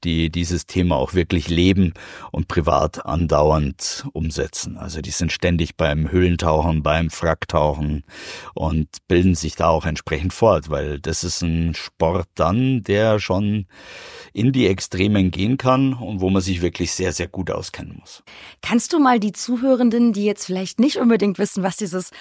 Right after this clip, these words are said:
Speaker 2: ganze technische Tauchen und Höhlentauchen so wirklich ist,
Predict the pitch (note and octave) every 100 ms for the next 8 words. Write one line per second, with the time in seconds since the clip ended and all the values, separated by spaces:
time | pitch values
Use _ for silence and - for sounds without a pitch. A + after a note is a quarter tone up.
0 | - - - G#3 A3+ G#3 F#3+ - - G#3
1 | G#3 B3+ A3+ - F#3 F#3 F#3 F3 F#3+ G#3
2 | G3+ A3 G3 F3 F3+ F#3+ F3+ E3 F3 G#3
3 | G#3 A#3+ A#3+